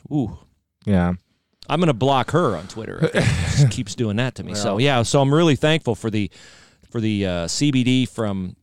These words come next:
Speaker 1: uh, Rick and Ashley.
Speaker 2: Yeah, we had a
Speaker 1: And,
Speaker 2: great
Speaker 1: uh,
Speaker 2: grand
Speaker 1: tell me
Speaker 2: opening
Speaker 1: about the
Speaker 2: on
Speaker 1: grand opening of the store in,
Speaker 2: on
Speaker 1: uh,
Speaker 2: Granville.
Speaker 1: Granville.
Speaker 2: It's, uh,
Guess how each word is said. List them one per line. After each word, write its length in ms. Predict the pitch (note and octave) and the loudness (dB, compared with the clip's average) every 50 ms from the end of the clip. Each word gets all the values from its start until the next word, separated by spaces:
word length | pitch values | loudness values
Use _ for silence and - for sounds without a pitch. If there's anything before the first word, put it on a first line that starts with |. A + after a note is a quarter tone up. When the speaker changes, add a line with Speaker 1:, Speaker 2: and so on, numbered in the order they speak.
| - - | -14 -14
Speaker 1:
uh, 220 | F#2 F2+ F2+ F2+ | -12 -12 -12 -12
Rick 420 | F2 F#2+ A#2+ C3 C#3+ - _ - - - | -6 -2 0 0 0 -2 _ -16 -12 -8
and 200 | - G2 - - | -6 -6 -6 -6
Ashley. 520 | G#2+ G#2+ A2 G#2 - - A2+ A#2+ C3 B2+ _ _ _ - | -6 -6 -6 -6 -6 -6 -4 -6 -6 -8 _ _ _ -8
Speaker 2:
Yeah, 140 | - A3+ A3 A2 F2 - _ _ G2 | -6 -4 -4 -6 -8 -12 _ _ 0
we 80 | A2+ | 2
had 120 | C3 C#3 B2 | 4 4 4
a 40 | A2 | 4
Speaker 1:
And, 180 | B2 A#2+ A#2+ | 2 2 2
Speaker 2:
great 140 | A#2 A#2 A#2+ | 4 4 4
Speaker 1:
uh, 220 | A2+ A2+ A2+ A2 A2 | 4 2 2 2 2
Speaker 2:
grand 200 | A2+ A#2 A#2+ A#2 | 4 4 4 4
Speaker 1:
tell 120 | - - - | 4 4 4
me 100 | A3 A3 | 4 4
Speaker 2:
opening 120 | A3 G3 G#3+ | 4 4 4
Speaker 1:
about 100 | G#3 - | 4 2
the 40 | G#3 | 2
Speaker 2:
on 40 | F3+ | 2
Speaker 1:
grand 260 | G3 G#3 G#3+ G#3 G3+ | 2 2 4 4 4
opening 340 | G#3 G3+ - G3 F#3+ F#3 F#3 | 2 2 2 0 0 2 2
of 140 | F3+ D#3 D#3 | 0 2 2
the 80 | D#3+ | 0
store 540 | - - - - F#3+ F#3+ G3+ F#3+ F#3+ F#3 - | 0 0 0 0 2 2 4 2 2 0 2
in, 100 | - G#2 | 2 2
Speaker 2:
on 200 | G#2 G#2 A2 A2+ | 2 4 4 2
Speaker 1:
uh, 320 | A2 - D#3 D3+ D#3 D#3 D3 | 2 0 0 0 -2 -2 -2
Speaker 2:
Granville. 540 | - A#2 A#2 C3 D#3+ F#3+ - G#2 F#2 E2+ - | 0 2 4 4 6 4 4 4 2 0 -2
Speaker 1:
Granville. 40 | |
Speaker 2:
It's, 180 | - - - - A#2+ | -6 -10 -4 0 2
uh, 440 | G#2 G2 G2 G2 G2 G2 F#2+ F#2+ | 4 4 4 4 4 4 4 2